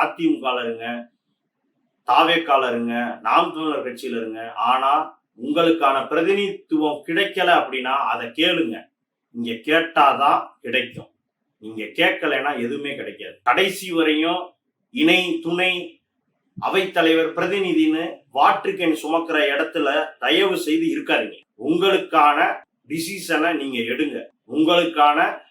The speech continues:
இடத்தை நீங்க பெறுங்க. அதிகமா இருக்கக்கூடிய இடத்துல உங்களுக்கான பிரதிநிதித்துவத்தை நீங்க கேளுங்க. நீங்க கேட்கல அப்படின்னா அந்த இடத்துல நீங்க தான் அடிமை. அடிமைப்பட்டு கிடப்பது மிகப்பெரிய முட்டாள்தனம்.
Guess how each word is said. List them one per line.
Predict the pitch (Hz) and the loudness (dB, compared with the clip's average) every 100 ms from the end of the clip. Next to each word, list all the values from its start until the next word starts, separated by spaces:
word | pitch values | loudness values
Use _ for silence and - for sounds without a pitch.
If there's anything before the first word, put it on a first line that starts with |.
| _ _ _ - | _ _ _ -14
இடத்தை | 127 165 165 170 | -2 -2 0 -2
நீங்க | 143 131 117 | -2 -4 -6
பெறுங்க. | 135 147 147 110 - _ _ - | -4 -4 -4 -6 -12 _ _ -8
அதிகமா | 135 185 190 196 185 | -6 -4 -2 2 4
இருக்கக்கூடிய | 165 160 160 160 143 143 131 127 | 6 4 2 -6 -6 -2 0 0
இடத்துல | 156 185 170 170 - - | 2 0 2 0 0 -4
உங்களுக்கான | 113 139 156 151 147 139 135 147 | -10 -2 2 2 2 0 0 0
பிரதிநிதித்துவத்தை | - 170 202 208 180 - 131 131 - 165 | -2 0 0 0 2 0 -2 -10 -4 -4
நீங்க | 156 123 117 117 | -4 -8 -10 -2
கேளுங்க. | 147 160 113 - - _ _ _ _ - | 2 2 0 -8 -16 _ _ _ _ -10
நீங்க | 120 117 113 | -6 -6 -4
கேட்கல | 180 233 226 202 185 | 2 2 2 4 4
அப்படின்னா | 160 139 139 147 - - _ _ _ - | 4 -2 0 0 0 -6 _ _ _ -10
அந்த | 110 120 | -8 -2
இடத்துல | 127 151 175 160 127 | 0 2 2 0 -4
நீங்க | 139 143 131 | -4 -6 0
தான் | 139 117 | 2 2
அடிமை. | 127 120 117 - _ _ _ | -2 -10 -12 -18 _ _ _
அடிமைப்பட்டு | 117 147 202 196 180 175 175 180 185 - - _ _ | -4 0 2 0 0 -4 -2 0 0 -2 -10 _ _
கிடப்பது | 165 196 202 196 170 175 453 - _ _ _ 123 | 0 2 2 0 0 2 0 -4 _ _ _ -8
மிகப்பெரிய | 135 185 - 185 185 185 | -2 -2 -2 -2 0 0
முட்டாள்தனம். | 147 139 147 139 - 120 | -2 2 2 2 0 -10